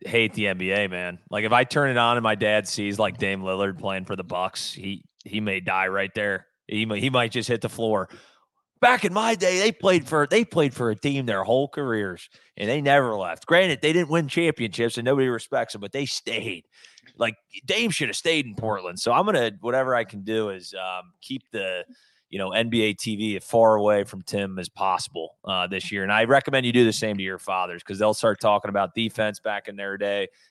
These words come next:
and how the nineties was a much better N B A because people got, you know, clotheslined when they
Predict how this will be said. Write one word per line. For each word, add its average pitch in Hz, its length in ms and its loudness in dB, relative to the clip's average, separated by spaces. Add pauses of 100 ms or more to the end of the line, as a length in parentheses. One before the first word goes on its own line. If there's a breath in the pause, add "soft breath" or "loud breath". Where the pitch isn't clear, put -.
and 98 140 -6
how 101 120 0
the 98 100 -2
nineties 98 460 -2
was 92 140 -4
a 92 80 -4
much 101 400 2
better 95 300 0
N 92 120 -2
B 92 160 -2
A 98 260 2
because 95 380 -4
people 95 380 -8
got, 92 340 -2
you 92 80 -14
know, 90 120 -8
clotheslined 92 800 -2
when 95 160 -8
they 92 160 -4